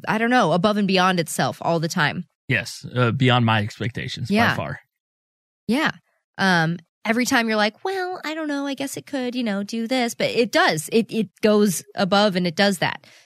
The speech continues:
Speaker 1: So it's, um,
Speaker 2: And, and what's sad is in two thousand eighteen, if the show was around in the Netflix, D C U, you know, Hulu picks up everything era,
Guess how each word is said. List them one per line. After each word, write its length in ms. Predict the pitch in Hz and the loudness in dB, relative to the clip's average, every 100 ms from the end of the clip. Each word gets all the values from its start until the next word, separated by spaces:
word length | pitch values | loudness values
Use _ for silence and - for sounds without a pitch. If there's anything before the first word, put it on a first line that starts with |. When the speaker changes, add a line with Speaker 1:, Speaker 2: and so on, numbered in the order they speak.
| _ | _
Speaker 1:
So 280 | - 254 226 | -2 0 2
it's, 380 | 254 254 - 269 | -2 -4 -2 2
um, 440 | 233 208 190 202 - - | 2 4 2 -2 -6 -8
Speaker 2:
And, 160 | 110 - | -6 2
and 140 | 123 | 4
what's 180 | 123 - | 4 0
sad 300 | - 113 104 | -2 -2 0
is 240 | 101 110 110 | -2 -2 -4
in 100 | 110 | -2
two 180 | 147 | -4
thousand 420 | 156 170 160 147 143 | -2 0 0 0 0
eighteen, 600 | 135 - 117 104 101 113 _ _ _ _ | 0 0 0 0 -2 -6 _ _ _ _
if 140 | - - | -6 -2
the 120 | 113 | -2
show 260 | - 120 117 | 0 2 4
was 200 | 135 135 | 4 4
around 540 | 117 101 95 95 92 | 2 2 0 -2 -4
in 280 | - 113 107 | -4 -2 0
the 280 | 107 101 101 | 0 -2 0
Netflix, 800 | 120 135 151 151 139 - - - _ _ _ 117 | 0 0 0 -2 -2 -6 -14 -16 _ _ _ 0
D 180 | 131 | 4
C 200 | 147 - 160 | 2 2 0
U, 680 | 135 120 127 123 123 120 117 _ _ _ _ | 2 4 4 4 4 2 -2 _ _ _ _
you 120 | 117 117 | -2 0
know, 460 | 113 110 110 110 117 | 2 0 0 -2 -2
Hulu 840 | - 160 151 156 151 147 135 143 - | 4 6 6 6 6 4 2 -4 -6
picks 260 | - 131 - | -4 -4 -2
up 160 | 139 139 | 0 2
everything 800 | 135 131 135 135 135 127 123 - | 2 2 2 2 2 0 -2 -2
era, 420 | 113 117 95 90 | 0 2 2 -2